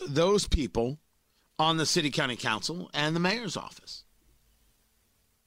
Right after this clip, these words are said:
But I'm sure I will hear from everyone today about this body cam video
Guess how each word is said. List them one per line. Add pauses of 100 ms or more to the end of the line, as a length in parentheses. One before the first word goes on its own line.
(400)
But
I'm
sure
I
will
hear
from
everyone
today (1700)
about
this
body
cam
video